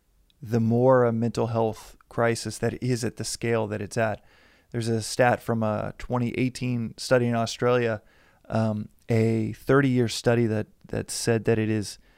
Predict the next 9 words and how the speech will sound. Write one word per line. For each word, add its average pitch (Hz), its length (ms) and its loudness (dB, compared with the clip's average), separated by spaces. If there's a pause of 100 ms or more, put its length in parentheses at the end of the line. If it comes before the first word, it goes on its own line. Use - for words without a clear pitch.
(400)
um, - 440 -8 (880)
the, 120 480 0 (560)
it, 110 140 -4
we've 127 340 4
conventionally 156 560 2
said 123 320 2 (180)
one 127 300 -2
in 120 100 -2
five 113 520 -2